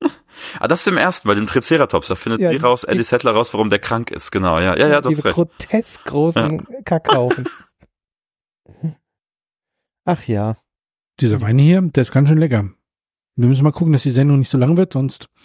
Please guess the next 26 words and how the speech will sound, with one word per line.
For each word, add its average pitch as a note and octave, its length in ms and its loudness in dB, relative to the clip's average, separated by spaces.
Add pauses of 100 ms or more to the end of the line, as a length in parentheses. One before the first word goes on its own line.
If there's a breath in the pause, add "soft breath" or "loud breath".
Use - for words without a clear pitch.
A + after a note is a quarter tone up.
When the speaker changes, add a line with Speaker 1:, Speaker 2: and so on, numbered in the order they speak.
(440 soft breath)
Speaker 3:
wird B2 160 0
diese B2+ 180 -6
Flasche D3+ 260 2
so A2+ 120 2
leer A2+ 240 2
und B2 140 -4
nicht D3 140 -4
so C3+ 100 -2
Speaker 1:
Ich B2 60 2
Speaker 3:
müde. C#3 100 2
Speaker 1:
mache - 100 0
auch B2+ 100 -4
einen D3+ 100 2
Zwischenstand. D3+ 640 0
Ähm, G#2+ 200 2
ich - 100 -6
bin A#2+ 120 -2
jetzt, - 180 -6
ich A#2+ 200 -6
habe C3 160 -4
mir A2+ 80 -4
gerade A#2 160 0
das - 120 -12
zweite - 400 0
Estrella C3 420 0
eingeschenkt B2 580 -4